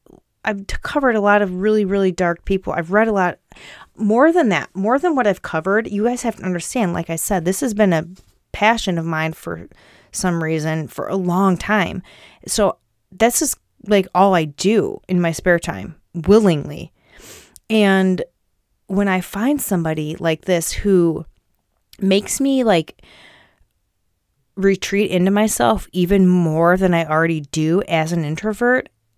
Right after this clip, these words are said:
and kind of, like, wanna stay away from doing this and wait till literally, like I said, last minute, ze-, hour zero, that's where we're at right now. I don't know. I just,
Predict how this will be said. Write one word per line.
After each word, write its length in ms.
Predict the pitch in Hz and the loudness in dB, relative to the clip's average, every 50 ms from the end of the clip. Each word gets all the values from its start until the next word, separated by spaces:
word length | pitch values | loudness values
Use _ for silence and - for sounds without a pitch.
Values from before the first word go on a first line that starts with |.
| _ _ _ _ _ _ _ _ _ _ _ _ _ _ _ _ _ _ _ _ | _ _ _ _ _ _ _ _ _ _ _ _ _ _ _ _ _ _ _ _
and 280 | 202 196 196 190 - - _ - | -2 0 0 0 -4 -8 _ -14
kind 260 | - 190 185 185 202 | -2 0 2 2 2
of, 80 | 196 | 2
like, 300 | 202 190 175 160 - - _ _ | 0 0 -2 -2 -6 -16 _ _
wanna 320 | - 165 170 185 185 180 | -8 -4 -2 0 0 0
stay 240 | 170 - - 196 180 | -2 -4 -2 0 0
away 240 | 170 160 160 160 165 | 0 2 2 0 0
from 220 | 170 - 180 165 | -2 -2 -6 -6
doing 280 | 156 170 160 170 190 208 | -4 -4 -4 -2 -2 -2
this 320 | 220 233 240 233 - - | -2 -2 -4 -4 -6 -6
and 320 | - 185 180 170 165 151 156 | -6 -4 -4 -4 -4 -4 -2
wait 260 | 170 170 165 - - | 0 0 -2 -2 -6
till 340 | - 180 165 156 160 160 165 | -6 -6 -6 -4 -6 -8 -4
literally, 500 | 160 175 190 208 208 202 180 175 170 170 | 0 0 2 4 4 2 4 2 0 0
like 220 | 165 156 156 - | 0 -2 -2 -2
I 80 | 151 156 | -6 -6
said, 320 | - - 214 202 190 165 | -2 0 0 2 2 0
last 600 | 160 156 156 156 156 160 160 160 - - - - - _ - _ _ _ _ _ | -2 -4 -2 2 2 4 2 2 0 -6 -12 -16 -20 _ -20 _ _ _ _ _
minute, 420 | 190 196 190 180 180 170 - - _ 170 | 2 4 4 4 2 0 -4 -6 _ -8
ze-, 280 | 151 156 165 170 165 - - _ | -6 -4 -2 -2 -2 -4 -4 _
hour 340 | 160 165 170 175 185 190 180 | 2 2 4 4 4 4 4
zero, 460 | 160 170 190 202 185 170 160 160 165 | 4 4 4 6 6 6 6 4 4
that's 260 | 160 160 156 - - | 2 -2 -4 -4 -2
where 120 | 190 190 180 | 0 0 2
we're 160 | 165 175 165 | 2 2 4
at 260 | 165 175 190 185 - | 4 6 4 4 2
right 200 | 170 165 - - | 0 -4 -4 -4
now. 320 | 165 160 156 156 156 156 - _ - - - - - - - - - - - - - - - - - - - _ - _ _ _ _ _ _ _ _ _ _ _ _ _ _ _ _ - - - | -8 -6 -6 -6 -6 -6 -10 _ -20 -20 -20 -20 -20 -20 -20 -20 -20 -20 -20 -20 -20 -20 -20 -20 -20 -20 -20 _ -20 _ _ _ _ _ _ _ _ _ _ _ _ _ _ _ _ -12 -6 -2
I 100 | 226 254 | -2 0
don't 180 | 254 262 269 | 2 2 2
know. 200 | 277 294 277 220 - | 2 2 2 2 2
I 80 | 208 | 0
just, 400 | 208 - 262 220 - - - - | 0 0 -2 -2 -2 -6 -10 -14